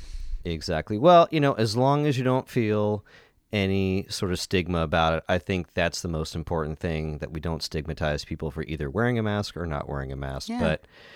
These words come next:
Speaker 1: certainly, I think lifting the mandate gives people some sense of returning back to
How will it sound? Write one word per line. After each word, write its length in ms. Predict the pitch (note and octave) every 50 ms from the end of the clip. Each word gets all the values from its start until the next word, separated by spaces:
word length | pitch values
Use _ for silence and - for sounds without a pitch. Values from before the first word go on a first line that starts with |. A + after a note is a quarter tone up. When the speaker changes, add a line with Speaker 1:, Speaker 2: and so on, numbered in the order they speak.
| - - - _
Speaker 1:
certainly, 520 | - - A#2 A2 G#2+ G2 G#2+ G2 F2+ E2
I 80 | - F2
think 220 | F2+ F#2 E2 - F2+
lifting 280 | G2 G2+ - G2+ F2 D#2+
the 60 | D#2+
mandate 680 | D#2+ E2 E2 E2 E2 D#2 E2 D#2+ D#2+ D#2 - - D#2+
gives 260 | - F2 E2+ D#2 - -
people 340 | - - F2 - F2 E2+
some 240 | E2 - - F2 E2
sense 320 | - - G#2 F#2+ F#2 - -
of 140 | F2+ D2+
returning 420 | F2 E2+ - - G#2+ A2 A2 G#2+ G2
back 280 | G#2 G2+ F#2+ F#2+ - -
to 400 | - F#2+ F2 E2+ E2+ E2+ E2